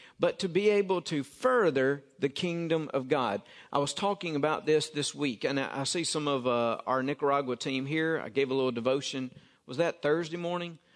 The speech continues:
All the mornings kinda run together for me now this week. But I think it was Thursday morning, I gave a little devotion on this passage, told them that they'd get the full message tonight and to come back. I see some of them have.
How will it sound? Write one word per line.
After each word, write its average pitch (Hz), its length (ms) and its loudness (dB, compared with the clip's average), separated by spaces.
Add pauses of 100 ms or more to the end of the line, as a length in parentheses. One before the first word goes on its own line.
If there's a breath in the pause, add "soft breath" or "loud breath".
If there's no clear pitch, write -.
(120)
All 170 160 2
the 170 80 0
mornings 160 360 2
kinda 156 220 0
run 143 200 2
together 127 320 2
for 117 120 -10
me 113 140 0
now 131 480 -4
this 135 200 -2
week. 156 300 -2 (360 soft breath)
But 139 100 4
I 156 40 2
think 190 220 2
it 190 40 6
was 156 120 0
Thursday 170 360 2
morning, 170 280 2
I 131 60 0
gave 151 220 4
a 165 40 0
little 160 180 4
devotion 147 460 0
on 143 120 0
this 139 120 0
passage, 143 540 -4
told 175 240 2
them 170 160 0
that 135 140 0
they'd 143 180 2
get 143 140 2
the 120 80 -4
full 147 540 0 (240 soft breath)
message 139 580 0
tonight 131 560 -2 (440 loud breath)
and 123 200 -2
to 127 60 -10
come 143 240 -2
back. 143 280 -2
I 123 80 -6
see 127 160 -6
some 131 240 -2
of 117 120 0
them 113 120 -2
have. 127 360 -4